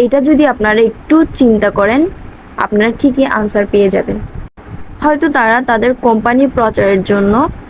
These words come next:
কয়েকজনকে কিছু পে করেছিল, তার মানে তো এই না যে তারা লক্ষ লক্ষ মানুষকে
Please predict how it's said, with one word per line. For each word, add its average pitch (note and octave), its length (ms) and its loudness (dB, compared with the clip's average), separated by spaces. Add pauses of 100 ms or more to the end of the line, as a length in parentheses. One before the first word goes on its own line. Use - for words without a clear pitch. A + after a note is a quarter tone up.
(220)
কয়েকজনকে B3+ 760 2 (480)
কিছু B3+ 300 -2
পে A3+ 100 2 (160)
করেছিল, G#3+ 440 2
তার A3 280 0
মানে C4 240 2
তো - 40 0 (160)
এই A3+ 80 4
না A#3 200 2
যে B3 120 2 (120)
তারা G#3 220 2 (480)
লক্ষ G3+ 220 -2 (160)
লক্ষ B3 180 -2 (140)
মানুষকে G#3+ 460 0